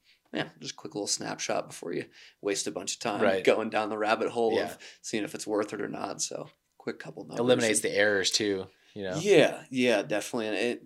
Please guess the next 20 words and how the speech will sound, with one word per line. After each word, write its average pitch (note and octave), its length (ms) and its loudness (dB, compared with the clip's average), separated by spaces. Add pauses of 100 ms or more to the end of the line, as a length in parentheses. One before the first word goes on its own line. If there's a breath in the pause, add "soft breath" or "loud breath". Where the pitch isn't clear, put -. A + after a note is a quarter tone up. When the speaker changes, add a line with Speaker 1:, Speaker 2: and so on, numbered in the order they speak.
(160)
Speaker 1:
like A#2 140 -4
I A#2 40 -12
said, - 180 -8
I - 60 -10
think G#2+ 180 -8
being F2+ 180 -12
conservative G2+ 720 -4
on G2 280 -8 (400)
everything A#2+ 400 0
that G2+ 100 -2
you're G2 100 -4
Speaker 2:
Gotta G2+ 160 -8
Speaker 1:
underwriting, F#2+ 260 0
Speaker 2:
do F#2+ 60 -2
it. - 20 -2
Speaker 1:
especially G#2 640 0
right - 240 -10
now, - 320 -12
is, - 240 -4 (480 soft breath)
uh, D#2+ 360 -4